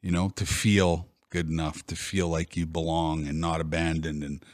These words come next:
and all that is, you know, what it's all about. And that's the rewiring of the brain. That's the rewiring process of the brain that needs to happen, right? You know, it's like,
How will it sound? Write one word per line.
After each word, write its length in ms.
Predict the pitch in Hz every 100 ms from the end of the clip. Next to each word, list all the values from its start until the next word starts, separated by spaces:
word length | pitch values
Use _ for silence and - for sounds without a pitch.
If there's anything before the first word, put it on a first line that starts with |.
| - - - -
and 120 | 80
all 200 | 71 67
that 560 | 80 92 107 - - 85
is, 380 | 73 - - - _ _ _ _ _ _ _ _
you 80 | 78
know, 100 | 76
what 240 | 76 80
it's 140 | 82 -
all 160 | 71
about. 340 | 71 78 107 82
And 80 | 87
that's 240 | 98 -
the 60 | 85
rewiring 720 | 82 85 85 85 82 80 78
of 120 | 80
the 60 |
brain. 440 | 76 78 107 127 80
That's 260 | 90 -
the 60 | 87
rewiring 580 | 87 92 92 92 92 87 - - - - -
process 480 | 95 92 - 85
of 160 | 92 80
the 60 | 73
brain 380 | 76 107 123
that 100 | 82
needs 280 | 85 92 85
to 80 | -
happen, 520 | - 98 - 104 - _ _ -
right? 240 | 87 110 _ _ _ _ - - - - - -
You 100 | 87
know, 120 | 85
it's 160 | 92 -
like, 320 | 85 78